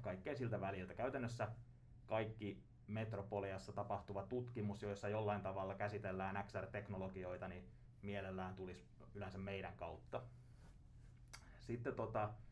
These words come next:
toisena, toisena kohtana meillä on, niin me tuetaan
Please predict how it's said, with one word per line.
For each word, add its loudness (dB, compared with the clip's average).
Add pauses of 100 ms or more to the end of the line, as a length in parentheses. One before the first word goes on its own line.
(320)
toisena, 6 (340)
toisena 4
kohtana 4
meillä 6
on, 6
niin 4
me 2
tuetaan 4